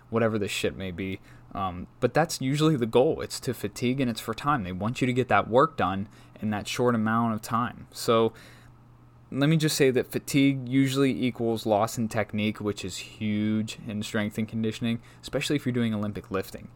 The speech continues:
Uh, it's a loss in technique, which obviously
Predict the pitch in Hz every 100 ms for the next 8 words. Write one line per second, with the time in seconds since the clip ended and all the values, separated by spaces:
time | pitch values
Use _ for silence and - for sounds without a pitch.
0 | - - - - 104 92 90 87 - 110
1 | 113 113 117 127 123 117 113 104 98 -
2 | 113 98 - - - - 92 98 113 -
3 | 110